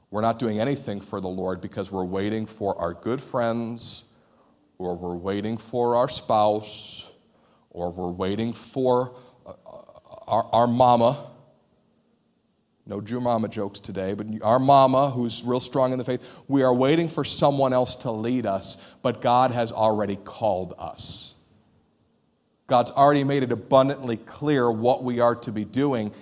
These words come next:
and we're missing it because we're too busy orienting ourselves sideways.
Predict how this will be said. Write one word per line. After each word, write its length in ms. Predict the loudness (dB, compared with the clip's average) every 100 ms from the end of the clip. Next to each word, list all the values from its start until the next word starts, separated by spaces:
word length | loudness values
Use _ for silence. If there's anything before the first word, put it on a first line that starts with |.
| -20 -6
and 200 | -2 0
we're 100 | 0
missing 540 | 0 0 0 -2 -6
it 100 | -8
because 180 | -8 -10
we're 100 | -10
too 360 | -14 -4 0 0
busy 360 | 0 -2 -2
orienting 720 | -2 0 2 2 -2 -4 -4
ourselves 800 | -4 -4 0 0 0 -8 -16 -10
sideways. 1040 | -4 2 2 2 -2 -6 -8 -12 -12 -14